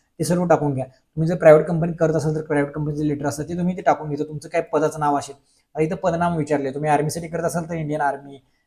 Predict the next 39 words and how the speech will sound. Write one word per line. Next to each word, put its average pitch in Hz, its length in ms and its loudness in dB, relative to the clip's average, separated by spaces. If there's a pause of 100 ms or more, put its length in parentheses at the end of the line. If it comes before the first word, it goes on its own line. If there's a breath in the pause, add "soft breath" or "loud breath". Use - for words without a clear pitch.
(160)
आर्मी, 139 340 2
नेव्हीसाठी 143 380 2
करत 143 120 -6
असाल 147 200 -4
नेव्ही, 143 260 0
होमगार्डसाठी 147 500 -2
करत 147 180 -6
असाल 143 180 -10
तर 151 60 -8
होमगार्ड, 139 400 -6
किंवा - 480 -6
एखाद्या 170 220 0
कंपनीत 180 480 0
तुमचं 175 220 -2
काही 170 220 4
पद 170 200 0
असेल 147 260 -4
तर 156 120 -6
ते 170 60 -4
तुम्ही 160 200 -4
टाकू 143 200 -2
शकता. 127 220 -10
तुमच्या - 480 -6
कंपनीचं 196 560 0
नाव 175 160 4
जे 165 120 2
काही 160 280 4
ते 170 60 -6
तुम्ही 160 220 -2
इथे 156 80 -2
टाकून 147 340 -4
घ्यायचं 131 240 -6
आहे. 139 80 -6 (440)
ते 202 60 2
टाकल्यानंतर 185 460 4
तुम्हाला 185 220 2
इथे 190 140 0
विचारलेलं 165 440 2
आहे 175 140 2